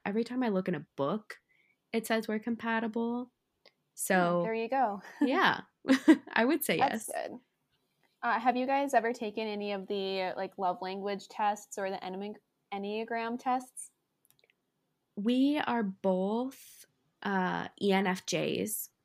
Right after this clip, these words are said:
Speaker 1: which is
Speaker 2: Oh my
Speaker 1: pretty
Speaker 2: gosh.
Speaker 1: interesting, and so is my sister. <laughs>
Speaker 2: Okay, that's what I was in high school now, too, except now I'm I N F J, so I just introverted <laughs> myself.
Speaker 1: Oh, <laughs> there
Speaker 2: We're
Speaker 1: you go.
Speaker 2: very similar. <laughs>
Speaker 1: Yeah, so, you know, we got a lot of E N F Js up in here.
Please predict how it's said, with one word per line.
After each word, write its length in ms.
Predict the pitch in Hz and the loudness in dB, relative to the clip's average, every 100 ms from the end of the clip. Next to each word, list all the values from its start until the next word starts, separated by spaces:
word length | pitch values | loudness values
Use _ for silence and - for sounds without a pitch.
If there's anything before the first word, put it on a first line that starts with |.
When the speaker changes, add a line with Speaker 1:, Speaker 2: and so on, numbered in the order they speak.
| _ _ - | _ _ -2
Speaker 1:
which 260 | 196 190 | -2 0
is 140 | - 233 | -2 0
Speaker 2:
Oh 20 | |
my 140 | 254 | 0
Speaker 1:
pretty 100 | - | 0
Speaker 2:
gosh. 60 | 762 | 0
Speaker 1:
interesting, 540 | 330 190 - 170 165 | 0 -2 -2 -2 -2
and 220 | - 208 | 0 0
so 140 | 208 196 | 2 0
is 120 | 220 | 2
my 100 | 262 | 0
sister. 500 | 254 185 - 196 240 - - | -2 -4 -4 -4 -6 -12 -12
<laughs> 140 | - 294 | 0 2
Speaker 2:
Okay, 380 | 262 226 190 - | 4 2 0 0
that's 240 | 247 254 - | 4 4 6
what 180 | 370 - | 6 6
I 140 | 226 | 4
was 200 | 247 294 | 2 0
in 80 | 320 | 0
high 140 | 269 262 | 0 -2
school 280 | 262 262 | 0 0
now, 500 | 254 247 254 254 254 - | 0 0 0 0 -2 -8
too, 420 | - - 220 233 277 | -12 -4 0 0 0
except 420 | 247 - 233 226 | -2 0 0 0
now 180 | 208 196 | -4 -2
I'm 240 | 196 190 - - | -2 -4 -8 -4
I 180 | 185 190 | -2 -2
N 140 | 220 | -2
F 140 | 240 247 | -4 -4
J, 320 | - 269 269 285 | -2 0 0 -2
so 120 | 208 | -4
I 100 | 190 | -4
just 160 | 202 - | -4 -6
introverted 460 | 190 - 214 226 | -8 -6 -2 -2
<laughs> 40 | 226 | 0
myself. 460 | 285 - 262 311 - | -2 -2 -2 2 4
Speaker 1:
Oh, 1120 | 311 523 - 185 302 - 294 - 349 320 240 | 4 4 2 4 4 6 6 8 8 8 4
<laughs> 40 | |
there 120 | 214 233 | 4 6
Speaker 2:
We're 140 | 285 | 6
Speaker 1:
you 60 | 233 | 8
go. 140 | 233 | 6
Speaker 2:
very 180 | 349 320 | 6 4
similar. 520 | - 220 202 185 185 | 4 2 4 4 6
<laughs> 80 | 320 - 359 302 | 6 6 4 4
Speaker 1:
Yeah, 540 | 254 247 294 226 - 202 | 6 6 6 4 0 -4
so, 580 | - 226 196 196 196 - - _ - | 0 4 4 4 -2 -10 -20 _ -2
you 60 | |
know, 80 | 208 | 2
we 100 | 214 | 2
got 140 | 302 233 | 4 4
a 80 | |
lot 200 | 190 190 | 4 4
of 80 | 185 | 2
E 160 | - 185 | 0 0
N 100 | 190 | 2
F 160 | 185 | 0
Js 280 | - 190 196 | 0 -2 0
up 140 | 202 226 | -2 -2
in 80 | |
here. 340 | 226 240 240 | -2 -2 -4